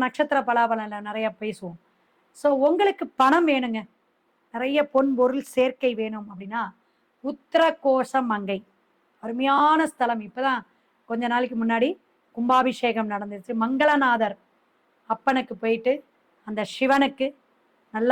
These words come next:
ஒரு வேஷ்டி துண்டு வாங்கி வில்வம் கொடுத்து அர்ச்சனை பண்ணிட்டு அந்த ஸ்தலத்தை நல்லா இரண்டு தடவை சுத்தி கும்பிட்டுட்டு தியானம் பண்ணிட்டு நிறைய பணத்தை கொடு, கஷ்டத்தை நீக்கு,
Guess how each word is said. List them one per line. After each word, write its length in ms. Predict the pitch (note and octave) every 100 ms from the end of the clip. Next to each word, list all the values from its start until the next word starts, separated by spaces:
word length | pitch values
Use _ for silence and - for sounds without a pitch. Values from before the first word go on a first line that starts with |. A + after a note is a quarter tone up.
| B3+
ஒரு 160 | A3+ G3+
வேஷ்டி 400 | G3 A#3+ A#3+ A#3+ F3+ - _
துண்டு 260 | A#3 A3 G3 - _ _ _ _ -
வாங்கி 340 | A3 A#3 A#3 C4 B3
வில்வம் 360 | A3 A#3+ B3 A3+
கொடுத்து 220 | G#3 -
அர்ச்சனை 380 | G#3 G3 - A#3+
பண்ணிட்டு 320 | F#3+ G3+ G3 G#3+
அந்த 140 | G3+ -
ஸ்தலத்தை 380 | G#3+ A3+ A#3
நல்லா 320 | G#3+ G3+ A3+ G3 - _ _ _
இரண்டு 360 | A3+ B3+ D#4 D#4
தடவை 340 | C4+ B3 C4 A3 G#3+
சுத்தி 320 | - A3+ C4
கும்பிட்டுட்டு 580 | A3 A3 A3 A3 F#3+ A#3 - _ _ _ _ _ E3+
தியானம் 460 | F#3+ A#3 C4 B3+
பண்ணிட்டு 380 | A3+ G#3+ G#3 A#3 - _ _ _ _ G#3
நிறைய 400 | G3+ A#3+ A#3+ C#4+ C#4+
பணத்தை 340 | A#3+ A#3 - B3
கொடு, 200 | G#3+ A3 -
கஷ்டத்தை 460 | - - B3+ -
நீக்கு, 260 | A3 G#3